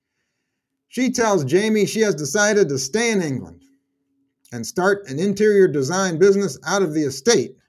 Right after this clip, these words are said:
Oh, so Jamie likes that idea, so he agrees to stay and help her out, and they kiss.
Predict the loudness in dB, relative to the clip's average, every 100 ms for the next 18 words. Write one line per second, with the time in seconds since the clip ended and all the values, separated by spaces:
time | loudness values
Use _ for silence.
0 | _ _ _ _ _ _ _ _ _ -4
1 | -2 -2 -8 -20 _ _ _ _ _ -10
2 | -2 2 2 2 2 2 0 -4 -2 -2
3 | -4 -2 0 0 -2 -6 -4 -2 2 2
4 | 6 6 6 -2 -8 -4 0 0 0 -2
5 | -4 -4 0 0 0 -6 _ _ _ _
6 | _ _ _ _ -6 0 0 0 2 2
7 | 2 -6 -12